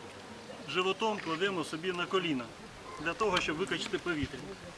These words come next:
Отаким чином. І притискаємо так різкими штовхами. Грудній клітині виливалася назовні. Після цього можна зробити,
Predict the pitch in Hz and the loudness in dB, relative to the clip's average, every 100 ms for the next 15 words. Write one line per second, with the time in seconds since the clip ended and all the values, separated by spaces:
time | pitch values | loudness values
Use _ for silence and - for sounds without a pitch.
0 | 143 - 170 185 - 185 - 131 123 123 | -12 -10 -6 -4 -2 -2 0 -2 -4 -8
1 | - - - 123 110 101 - - - - | -12 -12 -10 -10 -10 -10 -10 -10 -10 -6
2 | - - - 214 208 - - - - - | -6 -6 0 0 0 -4 -12 -12 -10 -10
3 | - - - - - - 196 - - - | -8 -8 -10 -8 -6 0 4 4 6 4
4 | - - _ _ _ _ _ _ - - | 2 -2 _ _ _ _ _ _ -16 -14
5 | - - - 214 208 - - - - - | -14 -10 6 6 6 0 -12 -12 -12 -4
6 | 185 - 208 175 165 151 - - - - | -2 2 2 4 4 2 -4 -10 -12 -10
7 | - - - 214 - 151 135 151 113 - | -10 -6 2 4 4 2 2 -2 -10 -10
8 | - - - - - - - - - - | -8 -8 -10 -12 -12 -8 0 2 2 -2
9 | _ _ _ _ _ _ - 135 165 185 | _ _ _ _ _ _ -2 0 2 2
10 | 160 190 185 226 208 180 - 175 196 196 | 2 2 2 2 2 -2 -2 2 6 8
11 | 214 208 190 185 180 170 - - 202 196 | 8 8 8 4 2 0 -8 -10 -2 0
12 | 165 151 123 123 110 120 120 - - - | 2 2 0 -2 -2 -2 -6 -8 -10 -6
13 | - - - - - - - - - 214 | -6 -6 -8 -10 -8 -8 -8 -6 -4 -2
14 | 196 226 220 254 214 202 202 185 185 190 | 4 4 6 8 10 10 8 6 6 8
15 | 190 190 180 | 8 8 8